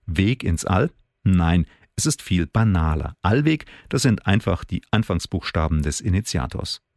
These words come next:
Der war Chef des schwedischen Konzerns Electrolux und hieß Axel Lennart Wenner-Gren.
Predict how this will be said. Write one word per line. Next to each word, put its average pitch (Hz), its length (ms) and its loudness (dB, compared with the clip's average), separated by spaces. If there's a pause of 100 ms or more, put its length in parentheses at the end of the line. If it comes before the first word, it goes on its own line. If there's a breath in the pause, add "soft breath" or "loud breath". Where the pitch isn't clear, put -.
(180)
Der 98 180 4
war 147 160 2
Chef - 380 0
des 80 180 0
schwedischen 107 640 2
Konzerns 90 480 0
Electrolux 85 720 -2
und 101 140 0
hieß 143 200 0 (360 loud breath)
Axel 110 480 -2 (140)
Lennart 80 560 0 (160)
Wenner-Gren. 78 880 0